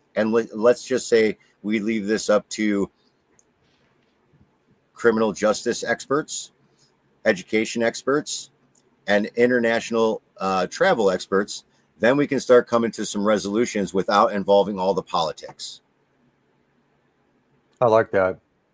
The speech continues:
Speaker 2: I like that approach. You know, um, <clears throat> you know, when, when we're talking about, like, climate change, the World Economic Forum has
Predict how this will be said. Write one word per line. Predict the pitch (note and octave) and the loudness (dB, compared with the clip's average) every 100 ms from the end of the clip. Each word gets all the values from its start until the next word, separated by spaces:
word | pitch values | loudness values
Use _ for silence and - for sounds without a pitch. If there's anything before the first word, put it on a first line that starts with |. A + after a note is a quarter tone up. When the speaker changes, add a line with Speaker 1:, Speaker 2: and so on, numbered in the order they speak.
| _ | _
Speaker 2:
I | G#2+ | -2
like | G#2 G2 | -2 -2
that | G#2+ | -4
approach. | G2+ - G#2 G2 - _ _ - _ _ _ | -4 -4 -4 -4 -8 _ _ -20 _ _ _
You | F#2+ F#2 | -12 -4
know, | F#2+ F#2 E2 - G2+ F2+ F2+ F2 _ _ - | -2 -2 -6 -6 -2 0 0 -4 _ _ -14
um, | A2 F2+ E2 _ - | -12 -14 -16 _ -20
<clears throat> | - - | -20 -10
you | A2+ | -4
know, | G#2+ | -2
when, | A#2 G2+ | -2 -4
when | A#2+ | -8
we're | D#3+ | -4
talking | - - - | 2 2 2
about, | G#2 G#2+ | 2 2
like, | F#2+ F#2 | 2 -4
climate | - G2+ G2+ G2+ | 0 0 0 -6
change, | - A2 G#2+ G#2+ - _ _ _ _ _ _ _ _ _ _ | -8 -6 -6 -10 -16 _ _ _ _ _ _ _ _ _ _
the | A#2 | 2
World | C3+ F3+ | 2 4
Economic | D3+ B2 B2+ B2 - | 0 2 2 2 -2
Forum | A2 A2 G2+ | 0 0 -2
has | G2 | -8